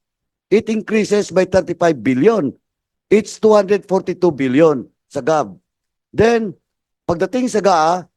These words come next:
plus three billion from the gab. But of course, that's around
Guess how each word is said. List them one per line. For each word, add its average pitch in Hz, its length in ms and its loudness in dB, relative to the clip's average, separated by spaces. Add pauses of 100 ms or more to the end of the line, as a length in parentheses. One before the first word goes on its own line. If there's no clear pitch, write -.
(680)
plus 247 380 -2
three 220 240 0
billion 190 640 0 (640)
from 208 240 2
the 170 160 0
gab. 175 320 0 (560)
But 196 320 0
of 190 160 -6
course, 202 480 -2
that's - 180 -6
around 180 460 0